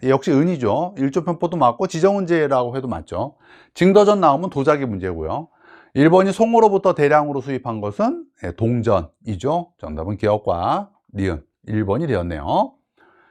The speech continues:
자, 십삼 번. 다음 자료를 활용한 탐구 활동으로 가장 적절한 것은? 루고우 차오 사건을 계기로 일본은 중국에 대한 전면적 침공을 개시하였다. 루고우 사건이 계기가 된 거?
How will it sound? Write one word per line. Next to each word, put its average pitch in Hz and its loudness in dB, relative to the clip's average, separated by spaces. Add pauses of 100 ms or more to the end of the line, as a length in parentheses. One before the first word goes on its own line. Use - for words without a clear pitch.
자, 104 -2
십삼 160 2
번. 90 0
다음 165 2
자료를 160 0
활용한 165 -2
탐구 196 -2
활동으로 160 -2
가장 123 -4
적절한 110 -4
것은? 80 -12 (420)
루고우 202 6
차오 214 4
사건을 202 -4
계기로 147 -2
일본은 147 -2
중국에 156 -2
대한 123 -2
전면적 127 -4
침공을 131 -6
개시하였다. 98 -2
루고우 156 2
사건이 156 -2
계기가 131 0
된 113 -6
거? 311 -6